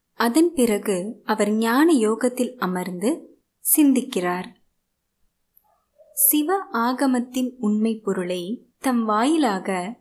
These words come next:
தமிழில் வெளியிட வேண்டி தம் பழைய உடலை மறைத்தது சிவபெருமானின் திருவருள்தான் என்பதை உணர்கிறார்.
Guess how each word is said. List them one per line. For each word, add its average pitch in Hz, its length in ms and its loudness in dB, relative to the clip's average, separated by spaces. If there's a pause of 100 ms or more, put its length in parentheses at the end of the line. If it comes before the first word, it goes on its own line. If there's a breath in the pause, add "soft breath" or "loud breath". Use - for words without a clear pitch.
தமிழில் 320 560 2
வெளியிட 233 480 0
வேண்டி 190 720 -4 (120)
தம் 254 260 0
பழைய 269 500 2
உடலை 202 360 0
மறைத்தது 180 920 -4
சிவபெருமானின் 247 960 -2
திருவருள்தான் 196 840 -4
என்பதை 180 680 -8
உணர்கிறார். 190 720 -4